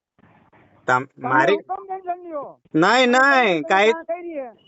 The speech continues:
Speaker 1: કાયદો હાથમાં લેવાનો
Speaker 2: સાંભળો,
Speaker 1: થતો જ
Speaker 2: તમે
Speaker 1: નથી.
Speaker 2: નહીં આવો. સાંભળો, તમે નહીં આવો. અને મને એટલી ખબર પડે કે તમે નાગદાને પહોંચી ગમ નથી.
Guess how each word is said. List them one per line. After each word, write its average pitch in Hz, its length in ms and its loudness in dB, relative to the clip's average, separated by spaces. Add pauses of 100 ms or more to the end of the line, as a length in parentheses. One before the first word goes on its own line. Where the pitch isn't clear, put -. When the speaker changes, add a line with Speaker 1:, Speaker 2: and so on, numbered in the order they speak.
(120)
Speaker 1:
કાયદો 214 460 4
હાથમાં 233 400 4
લેવાનો 247 280 4
Speaker 2:
સાંભળો, 214 200 0
Speaker 1:
થતો 254 200 2
જ - 20 0
Speaker 2:
તમે 240 140 2
Speaker 1:
નથી. 247 160 2
Speaker 2:
નહીં 262 280 4
આવો. 302 320 -6
સાંભળો, 294 460 -18 (100)
તમે 320 220 -8
નહીં 359 240 -4
આવો. 254 320 -6 (760)
અને 302 160 -6
મને 294 240 -4
એટલી 339 180 -6
ખબર 330 220 -4
પડે 330 180 -8
કે 277 100 -12
તમે 311 220 -14
નાગદાને 302 420 -12
પહોંચી 294 300 -12
ગમ 269 220 -10
નથી. 247 300 -12